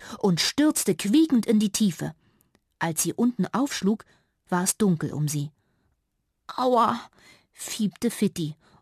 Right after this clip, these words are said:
und rappelte sich auf. War sie etwa in Cleos Maul gelandet?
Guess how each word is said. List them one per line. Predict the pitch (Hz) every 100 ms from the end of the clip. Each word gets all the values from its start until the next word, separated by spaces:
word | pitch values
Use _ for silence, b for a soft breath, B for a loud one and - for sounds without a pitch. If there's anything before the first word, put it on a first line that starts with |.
| _
und | - 160 - -
rappelte | 190 220 202 185
sich | 170 208 -
auf. | 190 151 151 - _ _ _ _ _ _ _ _ -
War | 196
sie | 180 180
etwa | 185 -
in | 196 180
Cleos | - 202 185 170
Maul | 175 185 285
gelandet? | 294 294 311 349